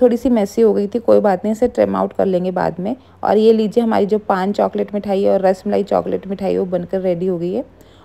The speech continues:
और इस वीडियो में आप ये देखिएगा मेरी जो चॉकलेट्स हैं इन पे बिल्कुल भी moisture नहीं आया है क्योंकि मैंने इन्हें अच्छे से set किया है, ढककर set किया है। और आप सबके सामने ये chocolates ऐसे ही रखी हुई है,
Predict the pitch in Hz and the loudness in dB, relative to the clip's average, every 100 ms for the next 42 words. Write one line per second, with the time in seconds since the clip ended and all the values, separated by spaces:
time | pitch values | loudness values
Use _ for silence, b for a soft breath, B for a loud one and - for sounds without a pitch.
0 | B 269 285 285 - 294 277 294 294 - | B 2 2 0 0 2 4 4 2 2
1 | 277 240 254 262 247 294 285 269 240 269 | 0 2 0 2 4 4 4 0 0 0
2 | 294 208 220 226 285 254 269 233 226 208 | 2 2 2 -2 0 0 0 0 0 2
3 | 254 233 269 240 208 - 247 233 220 196 | 0 2 2 2 0 0 0 0 -2 -2
4 | 180 190 208 240 233 240 240 214 247 254 | -4 -4 -6 -4 -4 -2 -4 -4 -4 -4
5 | 254 220 185 - 202 214 233 208 185 220 | 0 0 -2 -2 0 0 0 -2 -2 -4
6 | 233 226 - - 196 214 262 - B B | -2 -4 -4 -6 -2 -2 -4 -10 B B
7 | B - - 233 - 240 - 262 240 233 | B 4 4 2 -2 -2 0 0 0 0
8 | 247 269 269 220 208 240 - 202 208 240 | 0 -2 -2 -4 0 0 2 2 2 -2
9 | 226 247 240 233 226 208 214 262 | -2 0 0 -2 -6 -4 -2 -4